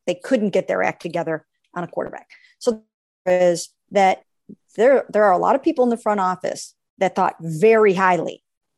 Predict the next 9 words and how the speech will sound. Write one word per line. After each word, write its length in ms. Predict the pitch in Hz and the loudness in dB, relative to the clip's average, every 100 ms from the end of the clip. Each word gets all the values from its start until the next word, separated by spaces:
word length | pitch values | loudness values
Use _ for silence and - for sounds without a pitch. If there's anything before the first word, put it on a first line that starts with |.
| _ - | _ 0
of 220 | 202 175 | 0 0
Mitch 360 | 190 185 - - | -2 -4 -8 -8
Trubisky. 580 | 185 147 - - - - _ _ - | -8 -8 -12 -14 -16 -20 _ _ -6
Now, 80 | 185 | 0
Mitch 180 | 247 | 0
Trubisky, 560 | 262 269 262 - 190 185 | 0 0 0 0 -4 -2
very 220 | 180 180 | 0 0
quickly, 500 | 175 208 202 185 - _ _ _ _ _ _ _ _ _ _ - | 0 -2 -2 -8 -10 _ _ _ _ _ _ _ _ _ _ -2
uh, 240 | 190 170 | 0 2